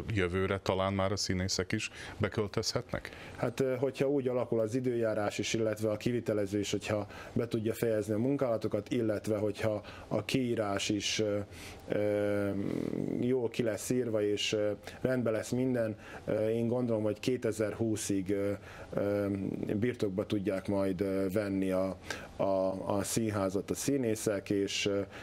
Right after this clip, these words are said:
Speaker 2: ott már darabokat is tudnak majd, ö, játszani. Ö, a másik fontos dolog, hogy a kilences és a tízes fázist is majd befejezzük, hogy, hogy teljes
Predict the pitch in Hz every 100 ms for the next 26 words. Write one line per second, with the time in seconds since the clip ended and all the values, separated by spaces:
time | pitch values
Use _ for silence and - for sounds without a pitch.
0 | - - 101 - 104 101 98 107 90 98
1 | - 98 - 101 98 95 92 92 90 95
2 | 90 - 120 139 160 - 120 117 110 -
3 | - 110 - 110 113 113 123 117 - 107
4 | 120 113 107 98 113 107 101 - 104 101
5 | 101 101 98 - - - 117 101 110 98
6 | 104 - 98 98 95 110 101 95 110 101
7 | 98 - 101 101 98 113 123 117 104 98
8 | 101 - 104 101 - - - - 110 101
9 | 120 110 98 -